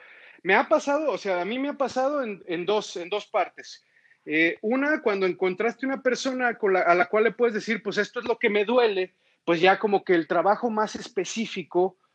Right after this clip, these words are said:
pues es lo que va. O sea, por ejemplo, la, una de las ventajas de, de trabajar y ser más,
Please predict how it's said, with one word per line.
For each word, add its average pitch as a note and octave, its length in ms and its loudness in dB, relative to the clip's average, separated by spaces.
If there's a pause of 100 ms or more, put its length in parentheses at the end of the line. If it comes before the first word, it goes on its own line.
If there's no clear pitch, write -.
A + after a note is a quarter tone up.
(300)
pues D3+ 180 -4
es F#3+ 100 6
lo G#3 140 4
que D#3 100 2
va. C4 240 6
O A3 60 0
sea, G3 160 -4
por F#3+ 100 0
ejemplo, G3 260 0
la, F3+ 280 0
una A#3+ 240 -4
de A#3 60 0
las G#3 180 -2
ventajas G3+ 460 -2
de, G#3 160 0
de E3 140 -4
trabajar F3 460 -2
y A3 60 -6
ser G#3+ 320 -4
más, G#3 400 -10